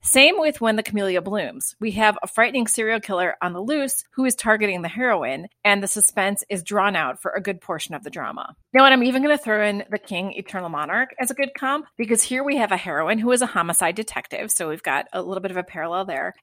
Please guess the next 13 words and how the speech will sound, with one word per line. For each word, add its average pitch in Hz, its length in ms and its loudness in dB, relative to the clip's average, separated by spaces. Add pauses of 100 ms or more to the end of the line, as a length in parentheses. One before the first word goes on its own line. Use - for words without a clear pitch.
and 214 140 4
a 214 60 4
murderous 226 440 6
villain 190 380 4
who 175 160 -4
is 175 100 0 (120)
always 185 420 2
one 160 220 -6
step - 260 -4
ahead. 151 260 -4 (540)
The 202 140 -2
only 247 320 4
thing 240 260 0